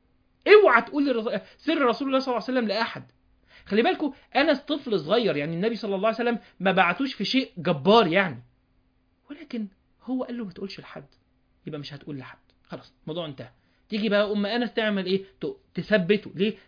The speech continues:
لأنها امرأة تقية. ولكن حقيقة مش إن كل النساء بتستطيع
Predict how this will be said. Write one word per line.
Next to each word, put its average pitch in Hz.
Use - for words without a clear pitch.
لأنها 156
امرأة 151
تقية. 127
ولكن 285
حقيقة 302
مش 277
إن 208
كل 269
النساء 196
بتستطيع 170